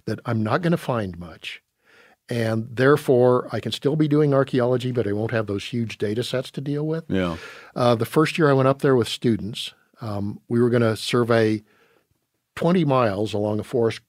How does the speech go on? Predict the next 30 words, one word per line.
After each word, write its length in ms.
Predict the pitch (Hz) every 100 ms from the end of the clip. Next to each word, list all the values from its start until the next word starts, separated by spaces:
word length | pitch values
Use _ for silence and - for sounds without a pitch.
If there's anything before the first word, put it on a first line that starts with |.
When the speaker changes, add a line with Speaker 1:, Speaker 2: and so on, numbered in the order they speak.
| -
Speaker 1:
Service 420 | - 117 107 - _ -
trail 320 | - 120 107
corridor, 520 | - 92 87 - 107 _ _ _ _ _ -
um, 300 | 110 104 107
in 180 | 127 120
a 60 |
ten-day 460 | 104 - 117 107 101
period. 380 | - 107 90 -
And 120 | 101
I 40 | 104
thought, 260 | 98 -
"Boy, 220 | 113 101
we 100 | 98
can 80 | 107
do 100 | 101
that 200 | 101 98
easy." 380 | 110 107 98 107 _ - - -
We 140 | - 139
made 180 | 135 120
it 180 | 117 -
a 60 | 107
mile 420 | 107 117 135 139
and 80 | 123
a 60 |
half 420 | 104 107 107 110
and 140 | 110 107
recorded 580 | 101 - 113 110 104 -
six 260 | 117 -
thousand 340 | 110 104 98 101
artifacts. 580 | 95 90 - - -